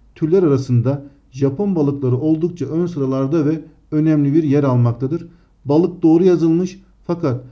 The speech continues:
Japon'un J'si büyük olacak, ülke adıdır, özeldir. O yüzden bu da yanlıştır. Bunu da elemiş oluruz. Üç numarada yer alan ifadede herhangi bir yazım yanlışı yoktur.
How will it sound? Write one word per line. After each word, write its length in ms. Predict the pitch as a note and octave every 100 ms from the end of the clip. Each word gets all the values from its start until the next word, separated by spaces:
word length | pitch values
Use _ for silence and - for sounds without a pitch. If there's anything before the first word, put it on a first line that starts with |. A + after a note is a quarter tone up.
| _ -
Japon'un 600 | A2+ C#3 C#3+ E3 F#3+ F#3+
J'si 500 | B2+ D3+ D3+ C#3+ A#2+
büyük 260 | D3+ F3
olacak, 360 | C#3 A#2 A#2 A2+ -
ülke 320 | C#3 B2+ F3+
adıdır, 360 | B2+ A2 A2 -
özeldir. 580 | B2 A#2+ C#3+ D#3 D3+ E3 - _ _ _
O 120 | D#3 D3
yüzden 340 | B2+ B2+ B2
bu 100 | D3+
da 80 | D3
yanlıştır. 640 | B2+ A#2+ A#2 - F3 E3+ - -
Bunu 180 | C#3+ C#3+
da 60 |
elemiş 320 | A#2+ A2+ A2+ B2
oluruz. 360 | A#2+ E3+ F3 - _ _ _
Üç 220 | G#3 G3 -
numarada 380 | D3 B2+ A#2+
yer 160 | A#2+ D#3
alan 240 | D3 B2
ifadede 640 | B2 C3+ C#3+ B2+ A#2 B2 - - _
herhangi 540 | D3 D#3 F#3+ F3 C3+
bir 80 | A#2+
yazım 320 | B2 B2 C3+
yanlışı 440 | C3 A#2 A2+ - A#2
yoktur. 420 | C#3 D3 -